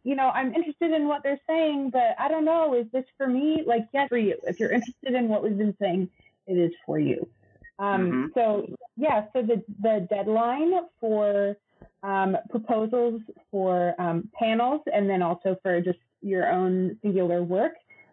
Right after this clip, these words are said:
Speaker 1: um, that is, uh, the last Friday in February, so, uh, the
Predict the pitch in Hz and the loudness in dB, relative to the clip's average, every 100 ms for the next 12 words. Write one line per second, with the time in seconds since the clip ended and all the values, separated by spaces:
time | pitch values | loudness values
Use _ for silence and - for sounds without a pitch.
0 | _ - 190 190 185 - 185 190 - 214 | _ -8 -2 0 0 0 0 2 2 0
1 | 196 - _ 170 170 165 160 202 180 180 | -2 -8 _ -2 0 2 0 0 0 2
2 | 180 220 220 _ - _ 208 196 208 214 | 2 -2 -4 _ -20 _ -4 -2 0 0
3 | 185 185 - 202 226 247 330 440 - 190 | 0 -4 -2 -2 0 2 0 -2 -2 0
4 | 180 180 - - 170 214 170 165 | 0 0 -4 -4 -2 0 0 -2